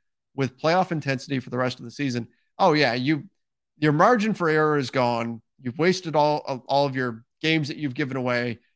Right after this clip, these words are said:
You've gotta figure out some way to get wins. You've gotta figure out some, some way, some way, somehow you have to scrape together wins. And you're, I think you're right. You probably do have to make a trade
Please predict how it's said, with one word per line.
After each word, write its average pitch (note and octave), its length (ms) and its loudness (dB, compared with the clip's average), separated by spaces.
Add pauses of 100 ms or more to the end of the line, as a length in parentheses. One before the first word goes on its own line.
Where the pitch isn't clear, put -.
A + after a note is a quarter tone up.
(140)
You've A#2+ 260 -4
gotta C#3+ 260 6
figure D3+ 300 -4
out C3 140 -4
some C3 180 -2
way B2+ 140 -2
to B2 80 -6
get G#2+ 160 -8
wins. G#2 340 -14 (520)
You've C#3+ 120 -4
gotta D#3+ 240 6
figure C#3 180 0
out B2 100 0
some, F#3+ 280 2
some A3+ 320 4
way, A#2+ 300 0 (220)
some A3 220 0
way, D#3 200 0
somehow C3+ 440 0
you B2+ 140 -2
have C3 200 -2
to C3 80 -18
scrape C3 280 -6
together B2 240 -6
wins. B2 260 -4 (640)
And C3 300 2 (180)
you're, D#3+ 260 2
I D3 60 0
think D3 160 -2
you're C#3 80 -2
right. A2+ 160 -2
You A#2+ 60 -8
probably C#3 520 0
do B2 260 -4
have A2+ 260 -8
to A#2+ 80 -12
make A#2 160 -12
a G2+ 40 -20
trade G2 260 -16